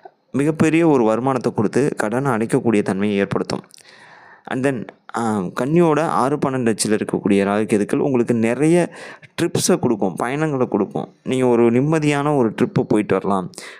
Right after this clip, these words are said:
வாழ்க்கையில எவ்வளோ நாள் தான் நம்ம ஓடிட்டே இருக்கிறது, உழைச்சிட்டே இருக்கிறது, கொஞ்சம் ஒரு ஜாலியா ஒரு டூர் போலாம், ஒரு என்ஜாய்மெண்ட் பண்ணலாம் அப்படிங்கிற ஒரு அமைப்பையும் கொடுத்து,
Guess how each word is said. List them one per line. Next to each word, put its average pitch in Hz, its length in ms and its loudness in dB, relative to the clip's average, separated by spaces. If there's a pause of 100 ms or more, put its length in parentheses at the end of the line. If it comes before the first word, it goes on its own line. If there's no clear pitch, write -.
(100)
வாழ்க்கையில 120 340 -2
எவ்வளோ 110 240 2
நாள் 117 180 0
தான் 120 120 -2
நம்ம 110 480 2
ஓடிட்டே 117 240 2
இருக்கிறது, 98 580 0 (120)
உழைச்சிட்டே 107 360 -2
இருக்கிறது, 98 560 -2 (260)
கொஞ்சம் 196 220 2
ஒரு 120 380 2
ஜாலியா 123 260 2
ஒரு 117 240 2
டூர் 131 180 0
போலாம், 95 340 0
ஒரு 101 180 2
என்ஜாய்மெண்ட் 123 360 -2
பண்ணலாம் 95 460 -2
அப்படிங்கிற 120 260 2
ஒரு 107 120 2
அமைப்பையும் 113 420 -2
கொடுத்து, 151 400 0